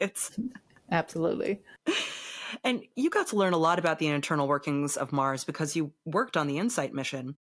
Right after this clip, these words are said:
Speaker 1: But what's interesting about what you wrote in the book about understanding the internal workings of planets using the seismic activity was that it doesn't just apply to terrestrial worlds. You can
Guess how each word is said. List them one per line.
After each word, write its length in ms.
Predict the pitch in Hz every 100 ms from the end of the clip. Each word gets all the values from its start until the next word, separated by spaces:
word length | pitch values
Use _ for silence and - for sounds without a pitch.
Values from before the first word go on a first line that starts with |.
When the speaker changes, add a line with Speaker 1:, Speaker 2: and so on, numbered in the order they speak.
| _ _ _
Speaker 1:
But 120 | 208 208
what's 180 | 220 -
interesting 460 | 277 392 - 320
about 400 | 165 156 156 160
what 100 | 170
you 100 | 156
wrote 200 | 147 165
in 60 | 165
the 80 | 143
book 240 | 143 139
about 300 | 135 139 139 -
understanding 580 | 180 196 - 165 151 147
the 80 | 143
internal 340 | 139 156 139
workings 380 | 135 139 143 139
of 80 | 131
planets 380 | 147 135 131 147
using 640 | 151 151 151 135 131 123 143
the 280 | 143 139 143 -
seismic 500 | - 156 147 147 135
activity 540 | 127 - 160 147 117 - - - -
was 140 | 180
that 140 | 214
it 180 | 202 165
doesn't 340 | 214 254 381 -
just 240 | 214 233
apply 300 | 180 - 165
to 80 | 151
terrestrial 760 | 143 - 160 156 - 147 135 131
worlds. 580 | 160 196 101 - - -
You 180 | 156 190
can 220 | 262 247